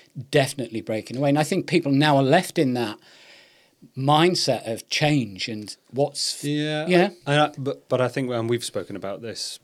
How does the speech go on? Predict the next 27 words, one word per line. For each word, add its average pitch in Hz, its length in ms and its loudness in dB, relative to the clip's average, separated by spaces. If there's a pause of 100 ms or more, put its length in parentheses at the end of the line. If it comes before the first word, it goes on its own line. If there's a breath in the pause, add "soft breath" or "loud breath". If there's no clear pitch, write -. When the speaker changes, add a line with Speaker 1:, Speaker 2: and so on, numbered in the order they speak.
(220)
Speaker 2:
previously, 107 600 -4
but 95 160 -20 (400 loud breath)
there's 117 160 -2
also 131 480 2
that, 101 240 -6 (220)
that 110 180 -6
transition 110 580 -4
period, 98 320 -6
isn't 104 180 -8
there? 98 140 -8
Because 107 180 -8
if 113 100 -6
you've 127 120 -4
been 120 140 -4
conditioned 104 480 -6
over, 98 360 -4 (680 loud breath)
I - 60 -16
don't - 120 -14
know, - 160 -18
two - 160 -6
decades 95 500 -8
worth 98 220 -4
Speaker 1:
Mm. 107 100 -6
Speaker 2:
of 92 60 -8
the 101 80 -6
corporate 107 440 -2
environment, 90 600 -8